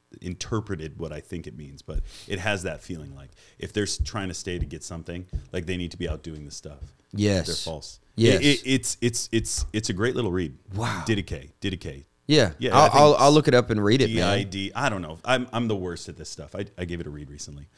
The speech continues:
Speaker 2: I mean, tho-, those type of writings and those stories always kind of put the modern church to shame when we,
Speaker 1: Yeah.
Speaker 2: you know,
Speaker 1: Yeah,
Speaker 2: when we
Speaker 1: it, it's not
Speaker 2: compare.
Speaker 1: canon, but I think it's,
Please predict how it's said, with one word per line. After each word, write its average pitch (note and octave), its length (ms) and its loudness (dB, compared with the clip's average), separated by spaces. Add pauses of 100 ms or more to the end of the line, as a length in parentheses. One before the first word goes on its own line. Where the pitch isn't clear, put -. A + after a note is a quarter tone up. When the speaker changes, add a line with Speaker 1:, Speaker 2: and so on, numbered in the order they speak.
(180)
Speaker 2:
I A2 80 0
mean, A#2 200 6
tho-, A#2+ 200 8
those A#2+ 340 4
type A2+ 280 6
of F#2 160 0
writings F#2+ 540 4
and F2 140 -2
those F2 200 0
stories E2+ 540 0
always F2 500 2 (240)
kind F2+ 180 0
of E2+ 100 -8
put F2+ 200 -4
the F2 60 -8
modern D#2+ 360 -4
church D#2 320 -8
to - 100 -10
shame D#2+ 380 -6
when D#2+ 140 -6
we, D#2 120 -2
Speaker 1:
Yeah. D#2+ 120 -4 (420)
Speaker 2:
you F2 80 -4
know, D#2 220 -4 (160)
Speaker 1:
Yeah, G2+ 140 0
Speaker 2:
when G2 80 0
we F#2+ 100 0
Speaker 1:
it, - 160 -6 (260)
it's E3 180 4
not G#3 120 4
Speaker 2:
compare. E3+ 160 4
Speaker 1:
canon, D#3+ 340 4
but G2 120 2
I G2 100 2
think A#2 260 -2
it's, - 380 -2